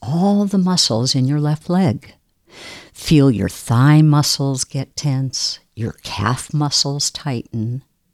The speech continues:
That's it. Now hold it and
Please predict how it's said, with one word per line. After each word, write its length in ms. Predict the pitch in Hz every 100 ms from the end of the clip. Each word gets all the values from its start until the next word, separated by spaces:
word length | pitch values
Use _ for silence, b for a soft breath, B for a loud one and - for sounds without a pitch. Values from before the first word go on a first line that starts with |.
| _ _ -
That's 340 | 123 135 -
it. 160 | 87 -
Now 220 | 117 82 -
hold 440 | - 123 170 156
it 260 | 262 - _ _ _ _ _ _ _ _ _ _ _ -
and 640 | 226 254 254 254 254 254